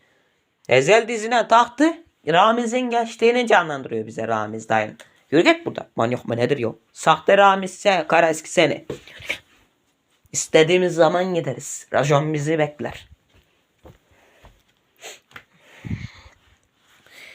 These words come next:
Abi, bu ne hal? Sen şey olmuşsun. Ne olmuşum? Açık söyle. Ramiz, dayının gençliği, Ramiz Kareski, Ufuk Bayraktar.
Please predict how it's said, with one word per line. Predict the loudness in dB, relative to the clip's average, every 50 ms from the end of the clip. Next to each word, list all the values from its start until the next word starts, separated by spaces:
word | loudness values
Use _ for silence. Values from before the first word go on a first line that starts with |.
| -20 -20 -20 -20 -20 _ _ _ -20 -20 _ _ _ _ _ 0
Abi, | 2 4 4 4 4 2 2 2 0 -6 _ _ _ _ _ _
bu | -2 2
ne | 2 4 4
hal? | 6 4 4 2 0 -8 _ _ _ _ _ _ _ _
Sen | -18 -6 -2 -2 -2 0 -2 -4
şey | -4 -2 0 2 2
olmuşsun. | 2 2 0 -2 -4 -6 -8 -12 _ _ _ _ _ -4
Ne | 0
olmuşum? | 0 0 0 0 -2 -4 -4 -4 -6 -8 -12 _ -6
Açık | -4 -4 -4 -4 -8 -10 -6 -2
söyle. | 2 2 4 4 2 0 -4 -6 _ _ _ _ _ _ _ _ _ _ _ _ _ _ _ _ -8
Ramiz, | -6 -4 -2 -2 -2 -4 -4 -6 -6 -8 -12 -14 -18 -20 _ _ _ _ _ -20 -18 -16 -14 -14 -14 -14 -14 -8 -4
dayının | -2 0 0 0 0 -2
gençliği, | -2 -4 -4 -6 -6 -8 -6 -4 -4 -2 -4 -4 -4 -2
Ramiz | 0 0 0 0 -4 -6 -10
Kareski, | -8 -6 -4 -2 -4 -4 -6 -8 -8
Ufuk | -8 -6 -6 -6 -8 -8
Bayraktar. | -8 -8 -8 -8 -10 -12 -14 -18 -20 -20